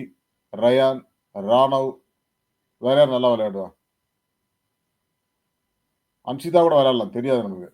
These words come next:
So யார் நல்லா விளையாடுறாங்களோ அவங்களுக்கு கிடைக்கும் வாய்ப்பு. பார்க்கலாம், பொறுத்திருந்து பார்ப்போம்.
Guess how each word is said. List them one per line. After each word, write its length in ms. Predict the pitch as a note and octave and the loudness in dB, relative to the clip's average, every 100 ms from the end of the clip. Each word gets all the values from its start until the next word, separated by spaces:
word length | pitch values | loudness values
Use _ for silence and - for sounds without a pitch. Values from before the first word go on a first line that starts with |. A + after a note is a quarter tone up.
| _ | _
So 200 | - C3+ | -10 -6
யார் 260 | A#2 C3+ D#3 | -2 0 0
நல்லா 220 | C#3+ D3+ | 2 2
விளையாடுறாங்களோ 420 | C#3+ C#3 C#3+ E3+ | 2 2 0 -4
அவங்களுக்கு 220 | C#3+ C3 | -4 -6
கிடைக்கும் 300 | A#2 A#2 G#2+ | -6 -8 -6
வாய்ப்பு. 320 | G2+ G2+ - _ - | -8 -10 -14 _ -8
பார்க்கலாம், 380 | B2 A#2+ F#2+ F#2+ | -6 -6 -12 -12
பொறுத்திருந்து 400 | A2+ A#2+ G2+ F#2 | -12 -10 -12 -12
பார்ப்போம். 320 | F#2+ - | -12 -12